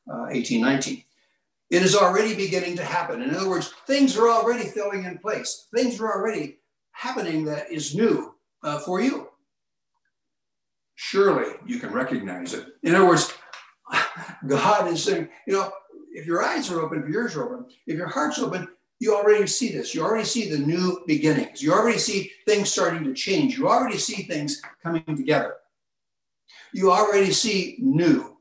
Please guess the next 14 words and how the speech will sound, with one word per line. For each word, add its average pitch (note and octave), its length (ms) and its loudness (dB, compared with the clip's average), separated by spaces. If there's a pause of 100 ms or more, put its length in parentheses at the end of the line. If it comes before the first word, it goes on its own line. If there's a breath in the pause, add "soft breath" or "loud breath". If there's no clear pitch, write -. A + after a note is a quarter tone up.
(120)
happening. - 460 -8 (1400 soft breath)
Surely - 600 2 (180)
you - 140 -2
can - 160 -10
recognize G2+ 720 -6
it. A2+ 100 -10
You A2+ 140 -10
can G2+ 100 -6
be A2 140 -2
aware A#2+ 460 4
of - 120 -6
it. - 100 -14
You A2+ 120 -6
can, - 240 -10